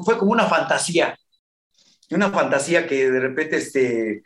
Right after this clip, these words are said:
como un, como un, como un mito, ¿no? Este, eh, eh, fíjate que la, la, la, la verdadera historia fue que,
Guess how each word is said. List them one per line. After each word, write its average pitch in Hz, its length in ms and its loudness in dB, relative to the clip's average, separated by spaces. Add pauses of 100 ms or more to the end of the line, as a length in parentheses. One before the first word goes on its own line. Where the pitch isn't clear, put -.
(180)
como 147 240 -2
un, 180 260 0
como 156 180 0
un, 180 140 2
como 165 220 -2
un 185 160 2
mito, 180 320 2
¿no? 170 120 2
Este, 139 600 2
eh, 107 120 -12 (400)
eh, 139 600 0
fíjate 202 300 0
que 151 80 2
la, 135 100 4
la, 135 180 2
la, 131 160 0
la 135 120 0
verdadera 156 560 2
historia 160 380 -2
fue 170 200 -2
que, 170 300 -4